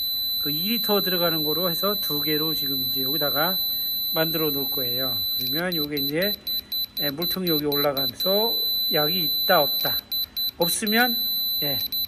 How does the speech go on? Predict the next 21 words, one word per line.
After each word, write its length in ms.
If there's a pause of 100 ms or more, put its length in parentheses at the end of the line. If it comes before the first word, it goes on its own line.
(320)
작동을 360
멈추는 400
거죠. 240 (180)
이거, 220
이거 340 (880)
그 320 (480)
물통 320
하나가 320
없으면 480
이제 120
두 160
개가 240
이제 200
이 220
하나가 340
닫을 300
때까지 360
이제 200
작동하다가 720
얘까지 460
없으면, 580